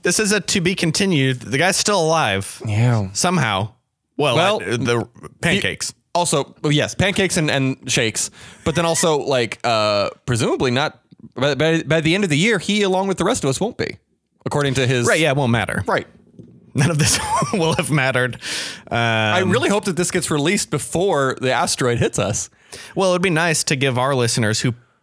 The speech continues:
Speaker 1: probably don't tune into the seven hundred Club, uh,
Speaker 2: Man, that's a
Speaker 1: <laughs> it'd be nice to give them a heads up.
Speaker 2: that's a weird ass Venn, Venn diagram.
Speaker 1: Yeah, yeah.
Speaker 2: Yeah. Yeah, I mean, I guess, yeah, all the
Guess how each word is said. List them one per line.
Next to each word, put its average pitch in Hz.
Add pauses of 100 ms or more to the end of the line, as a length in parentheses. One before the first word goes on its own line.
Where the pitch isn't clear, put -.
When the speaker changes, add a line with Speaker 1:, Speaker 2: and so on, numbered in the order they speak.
(180)
Speaker 1:
probably 131
don't 175 (220)
tune 180
into 180
the 165
seven 175
hundred 180
Club, 180 (440)
uh, 95
Speaker 2:
Man, 107
that's 120
a 98 (420)
Speaker 1:
<laughs> - (280)
it'd 175
be 180
nice 165
to 175
give 135
them 123
a -
heads 107
up. -
Speaker 2:
that's 165
a 139
weird 104
ass 95
Venn, 101
Venn 104
diagram. 90 (240)
Speaker 1:
Yeah, 123
yeah. 98
Speaker 2:
Yeah. 110 (400)
Yeah, 269
I -
mean, 208
I 175
guess, 220
yeah, 202
all 147
the 147